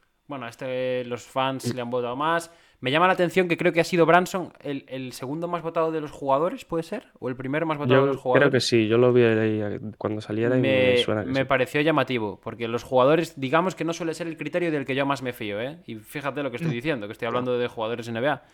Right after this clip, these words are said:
Speaker 1: y no me fío mucho de su criterio. Pero sí
Speaker 3: El
Speaker 1: que es
Speaker 3: más,
Speaker 1: cierto que
Speaker 3: el
Speaker 1: me,
Speaker 3: más,
Speaker 1: me, me, me
Speaker 3: el más
Speaker 1: sorprendió.
Speaker 3: matemático
Speaker 1: Me
Speaker 3: es
Speaker 1: sorprendió.
Speaker 3: Prensa.
Speaker 1: Sí,
Speaker 3: Siempre.
Speaker 1: sí, sí, sí, sí.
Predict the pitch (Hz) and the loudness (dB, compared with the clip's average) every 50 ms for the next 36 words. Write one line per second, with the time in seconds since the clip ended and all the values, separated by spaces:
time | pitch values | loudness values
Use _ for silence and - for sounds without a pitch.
0 | _ _ _ _ _ _ - - 92 101 101 110 117 117 117 - 131 120 120 123 | _ _ _ _ _ _ -16 -12 -10 -8 -8 -6 -6 -6 -4 -2 -2 -2 -2 -2
1 | 120 - 127 113 117 117 120 117 - 156 123 - - _ _ _ _ _ _ _ | -4 -4 -6 -6 -6 -8 -6 -4 -4 -4 -4 -6 -10 _ _ _ _ _ _ _
2 | _ _ _ - 135 131 131 127 127 127 127 127 127 127 127 123 123 - - - | _ _ _ 0 4 4 6 8 8 8 10 10 10 10 8 8 6 2 -2 -4
3 | 175 180 - 190 127 123 - 190 196 196 - 202 175 170 147 135 139 131 127 127 | 0 2 4 4 6 6 6 6 6 4 2 0 0 0 0 2 2 2 4 4
4 | 127 127 127 110 110 113 - - - _ _ _ _ _ _ _ _ _ _ - | 4 2 2 0 -4 -10 -14 -20 -20 _ _ _ _ _ _ _ _ _ _ -12
5 | 123 123 120 110 107 120 123 120 113 107 104 123 123 123 120 120 120 127 127 135 | -8 -8 -8 -8 -8 -8 -8 -8 -8 -8 -6 -6 -4 -4 -4 -4 -4 -2 -2 -2
6 | 156 127 123 123 127 131 - 139 123 - - 135 139 170 202 _ _ _ _ _ | 0 0 2 4 2 2 2 0 -4 -4 -4 -8 -8 -8 -10 _ _ _ _ _
7 | - 131 127 120 - 131 123 131 120 120 131 117 110 117 113 - 104 - _ _ | -16 -14 -14 -12 -8 -6 -6 -6 -2 0 0 0 0 0 -2 -6 -8 -10 _ _
8 | _ _ _ _ _ - - - 151 147 139 143 165 180 - - 104 104 143 143 | _ _ _ _ _ -16 -10 -6 -6 -6 -6 -6 -10 -14 -16 -14 -12 -10 -10 -10
9 | 135 - 143 135 127 - 131 123 - - 131 147 | -10 -10 -14 -14 -14 -14 -18 -18 -18 -20 -20 -20